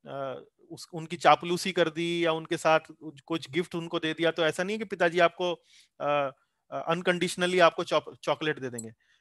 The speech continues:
तो भगवान श्री कृष्ण एक पिता के समान है जो हित देखकर कामना की पूर्ति करते हैं। वास्तव में उनकी इच्छा क्या है? उनकी इच्छा है नौवें श्लोक में लिखी हुई, उनकी इच्छा ये है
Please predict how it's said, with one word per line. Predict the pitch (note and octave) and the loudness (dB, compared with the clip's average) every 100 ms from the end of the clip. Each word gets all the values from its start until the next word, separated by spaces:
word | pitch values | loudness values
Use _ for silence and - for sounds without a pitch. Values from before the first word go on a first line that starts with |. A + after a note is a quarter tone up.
| _ _ | _ _
तो | D#3 | -6
भगवान | C#3 D3 F3 G3+ | -4 2 2 2
श्री | - | -4
कृष्ण | G#3+ F#3 - G#3 G#3 - | -6 -8 -4 -2 -2 -4
एक | F3 G3 _ G#3 A#3 - | -2 -2 _ -2 -2 -4
पिता | - F#3 | 6 6
के | F#3 | 6
समान | E3 D#3 C#3+ C3+ | 0 -4 -4 -4
है | D#3+ | -8
जो | G#3+ G3+ A3 - | -4 -4 -4 -4
हित | F3+ F#3 | -4 -2
देखकर | G3 F#3+ - G3+ | 2 2 2 0
कामना | F#3+ D#3 D#3 D#3 | 4 2 2 -6
की | E3 | -8
पूर्ति | D3+ C3+ C3 | -12 -14 -14
करते | B2 A#2+ | -14 -12
हैं। | A#2 - _ - _ B2+ | -16 -16 _ -20 _ 2
वास्तव | C3 C#3+ - G#3 | 6 6 6 0
में | G#3+ | 2
उनकी | A#3 G3 F#3+ A3 | 0 -2 -4 -6
इच्छा | F3+ A3+ | 2 4
क्या | - A3 G#3+ | 8 10 10
है? | F3 A#2 - _ _ _ _ _ | 6 0 -6 _ _ _ _ _
उनकी | E3 F3+ F#3+ B3 | -8 -8 -2 -2
इच्छा | G3+ - A3+ | -2 8 10
है | G3 A3 B3+ - | 10 8 6 0
नौवें | E3 E3 G3+ | -4 2 2
श्लोक | - F#3 F#3 | 2 0 0
में | F#3 | 0
लिखी | F3+ D#3 - | -2 -2 -6
हुई, | C#3+ C3 | -8 -8
उनकी | D#3+ E3+ G#3 | -10 -8 -6
इच्छा | G3+ F3+ G#3 | -6 4 6
ये | F#3+ F#3 | 6 4
है | F3 A3+ | 4 2